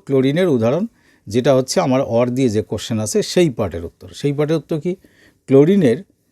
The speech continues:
দুটি প্রাকৃতিক আইসোটোপ আছে, যাদের চিহ্ন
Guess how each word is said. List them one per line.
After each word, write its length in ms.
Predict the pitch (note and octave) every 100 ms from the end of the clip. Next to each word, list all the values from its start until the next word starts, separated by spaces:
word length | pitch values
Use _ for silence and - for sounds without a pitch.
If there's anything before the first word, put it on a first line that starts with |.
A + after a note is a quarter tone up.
| _ G2
দুটি 400 | F#2+ C#3 C3+ F#3+ -
প্রাকৃতিক 540 | C#3+ C3 E3+ - G3 E3+ - A#2
আইসোটোপ 480 | B2 - C3 D3+ D#3+ _ _ C3 C3
আছে, 220 | - F2 - _ _ _ _ G2+ A2+
যাদের 260 | C3 D#3 C#3+ -
চিহ্ন 220 | D#3+